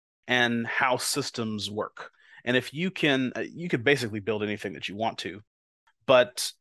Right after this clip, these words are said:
reading is gonna be something that's extremely important because you're understanding new strategies for handling the same thing. People are coming up with new ways to handle those things. So I think as you start to get more senior, reading is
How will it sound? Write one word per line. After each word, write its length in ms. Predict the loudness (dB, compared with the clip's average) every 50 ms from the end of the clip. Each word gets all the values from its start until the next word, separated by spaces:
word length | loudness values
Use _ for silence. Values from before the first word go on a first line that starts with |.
| _ _ _ -14 -4
reading 400 | 0 2 4 4 4 4 4 4
is 120 | 2 2
gonna 200 | 0 0 0 0
be 140 | -2 -4 -4
something 360 | -4 -2 -2 -2 -2 -2 -4
that's 220 | -6 -6 -8 -10 -10
extremely 580 | -8 -6 -6 -4 -2 -2 -2 0 -2 -4 -4
important 520 | -6 -8 -10 -10 -10 -10 -10 -10 -12 -18 -20 _ _ _ _ _ -12
because 300 | -10 -2 0 0 0 0
you're 140 | 0 -2 -2
understanding 720 | -2 -2 -2 0 0 0 0 2 0 -2 -4 -4 -4 -2
new 240 | 0 2 2 0 0
strategies 920 | -2 -2 -2 2 4 6 6 6 6 2 0 -2 -6 -6 -6 -6 -8 -8 -8
for 180 | -6 -6 -6
handling 640 | -6 -6 -4 -4 -4 -4 -4 -6 -6 -8 -8 -8 -8
the 60 | -6
same 320 | -6 -6 -6 -6 -8 -10
thing. 260 | -14 -14 -14 -14 -16 -18 _ _ _ _ _ _ _ _ _ _ _
People 220 | -10 -6 -4 -4 -4
are 40 | -2
coming 220 | -2 -4 -4 -4
up 140 | -6 -8 -12
with 100 | -14 -10
new 240 | -8 -6 -4 -4 -2
ways 320 | -2 -2 -2 -4 -6 -10
to 80 | -12 -12
handle 260 | -10 -10 -10 -10 -12
those 220 | -14 -14 -14 -14 -14
things. 380 | -14 -16 -16 -16 -16 -16 -16 -18 -18 -20 -20 -20 -20 -20 -6 0
So 120 | 2 2
I 20 |
think 220 | 4 2 2 0 -2 -8 -14 -16 -16 _ _ -12 -10 -2 2
as 240 | 4 4 4 2 0
you 80 | -2
start 280 | 0 0 0 0 0 0
to 40 | -2
get 140 | -6 -6
more 140 | -6 -8 -8
senior, 580 | -2 0 2 2 2 4 4 4 4 2 0 -4 _ _ _ _ _ _ -12
reading 440 | -6 0 2 2 2 2 2 0 0
is 240 | -2 -4 -6 -8